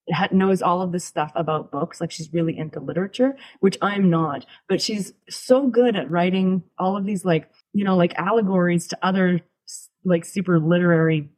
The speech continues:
books that, that you know that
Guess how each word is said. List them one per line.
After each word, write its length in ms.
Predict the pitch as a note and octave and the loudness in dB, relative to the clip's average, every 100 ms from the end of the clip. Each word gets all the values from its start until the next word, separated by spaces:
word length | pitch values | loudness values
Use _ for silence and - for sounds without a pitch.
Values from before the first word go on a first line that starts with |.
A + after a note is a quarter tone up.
| _ _ _ _ | _ _ _ _
books 480 | E3 D#3 - - - _ _ - | 0 0 -2 -16 -20 _ _ -2
that, 300 | F#3 D3+ _ _ | -2 -2 _ _
that 220 | F#3+ G#3+ - | -2 0 0
you 200 | A#3 A3 | 2 4
know 320 | G#3+ A3+ B3 | 2 2 2
that 260 | A3+ F#3 | 0 -4